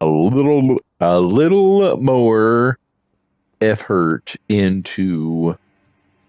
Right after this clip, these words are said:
speaking clearly.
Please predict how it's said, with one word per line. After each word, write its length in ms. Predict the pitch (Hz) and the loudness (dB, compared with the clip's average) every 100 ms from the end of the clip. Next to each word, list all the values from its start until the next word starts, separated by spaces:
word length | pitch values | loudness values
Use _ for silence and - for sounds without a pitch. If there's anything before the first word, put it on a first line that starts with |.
| _ _ _ _ _ _ | _ _ _ _ _ _
speaking 1120 | - - - - 160 120 - 104 82 64 57 60 - - _ _ _ _ _ _ _ - _ _ | -8 -6 -6 -4 -4 -4 -4 -4 -4 -6 -6 -6 -8 -12 _ _ _ _ _ _ _ -20 _ _
clearly. 920 | 139 135 123 117 95 87 85 78 64 | -2 0 2 2 2 0 0 -2 -4